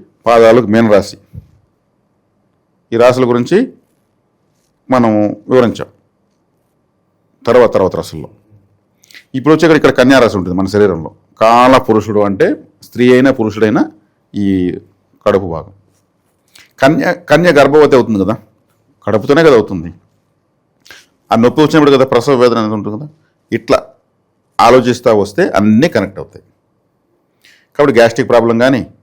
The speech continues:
అజీర్ణం కానీ, వేడి చేయడం కానీ, మలబద్ధకం కానీ, ఫుడ్ పాయిజన్ కావడం కానీ, ఏదో ఒకటి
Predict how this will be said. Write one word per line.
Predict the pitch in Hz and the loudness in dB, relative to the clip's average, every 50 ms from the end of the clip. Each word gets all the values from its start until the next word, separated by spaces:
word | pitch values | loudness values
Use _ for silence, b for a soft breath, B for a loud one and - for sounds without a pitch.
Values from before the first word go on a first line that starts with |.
| _ _ _ _ _ - | _ _ _ _ _ -4
అజీర్ణం | 98 104 98 110 117 113 113 110 110 117 | -2 0 2 2 2 2 2 2 2 2
కానీ, | 120 123 127 110 - - _ _ _ _ _ _ - | 2 0 0 -4 -8 -12 _ _ _ _ _ _ 0
వేడి | 101 110 113 113 | 2 2 2 2
చేయడం | 110 110 110 110 107 110 | 2 2 0 0 -2 -2
కానీ, | 117 123 120 98 - - _ _ _ _ _ _ _ _ _ _ _ _ _ _ | -2 -2 -4 -6 -10 -12 _ _ _ _ _ _ _ _ _ _ _ _ _ _
మలబద్ధకం | 98 107 110 107 110 104 107 104 113 110 104 113 | 0 0 2 4 4 4 2 2 0 0 0 2
కానీ, | 123 127 123 113 - _ _ _ _ _ _ _ _ _ _ _ _ _ _ _ _ _ _ _ _ _ _ _ _ _ _ _ _ _ | 0 0 -2 -6 -10 _ _ _ _ _ _ _ _ _ _ _ _ _ _ _ _ _ _ _ _ _ _ _ _ _ _ _ _ _
ఫుడ్ | - 127 123 113 - - | -4 -4 -4 -4 -2 2
పాయిజన్ | 107 113 107 117 120 113 113 | 2 2 2 0 -2 -2 -2
కావడం | 113 113 113 110 113 | -2 -2 -2 -4 -4
కానీ, | 123 135 107 87 - _ _ _ _ _ _ _ _ _ _ _ _ _ _ _ _ _ _ _ _ _ _ _ _ _ _ _ _ _ _ _ - | -6 -6 -8 -10 -14 _ _ _ _ _ _ _ _ _ _ _ _ _ _ _ _ _ _ _ _ _ _ _ _ _ _ _ _ _ _ _ -6
ఏదో | 107 107 101 107 120 123 | -4 -2 0 2 2 2
ఒకటి | 117 113 113 135 196 | 2 0 0 -2 -4